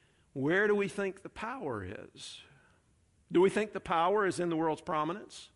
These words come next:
Do we think the power is in the world's possessions? Do we think the power is in the world's position? Or do we think that the power is in the power of the Holy Spirit? You see, when Jesus is proclaiming this good news here,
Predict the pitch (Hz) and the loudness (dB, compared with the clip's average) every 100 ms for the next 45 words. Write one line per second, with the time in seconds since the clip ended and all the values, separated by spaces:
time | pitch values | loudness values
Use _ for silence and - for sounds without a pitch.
0 | _ - - - 170 208 247 208 - - | _ -20 -20 -2 2 4 2 -2 -4 2
1 | 170 180 208 240 202 165 165 180 185 185 | 4 6 4 2 0 -2 0 2 2 2
2 | - 170 143 170 170 226 262 - - _ | -2 -4 0 0 -2 -6 -12 -18 -20 _
3 | _ - - - 208 240 277 277 202 - | _ -20 -16 0 2 4 2 2 0 -2
4 | - - 202 226 254 262 262 202 175 214 | -10 2 6 8 8 6 4 2 2 4
5 | 196 220 220 208 - - - _ - 196 | 4 6 4 0 -4 -10 -16 _ 2 2
6 | 143 220 - 277 285 - - - - 208 | 4 2 2 0 -2 -6 -18 -8 2 4
7 | 247 285 285 254 202 185 - - 226 294 | 6 4 4 0 0 -2 -2 2 4 8
8 | 285 202 190 208 170 196 190 196 277 262 | 8 6 4 4 2 2 2 0 2 4
9 | 240 220 - - - - 190 202 196 226 | 4 2 -2 -20 -8 0 2 4 4 6
10 | 220 - 269 277 170 - - - _ _ | 4 0 -2 -2 -2 -6 -16 -20 _ _
11 | _ _ - 220 - 269 220 170 277 277 | _ _ -8 -2 2 4 4 4 4 4
12 | 196 220 220 - 240 247 233 214 - 214 | -2 -4 -2 0 2 2 2 2 0 0
13 | 180 220 320 214 185 | 2 2 0 2 2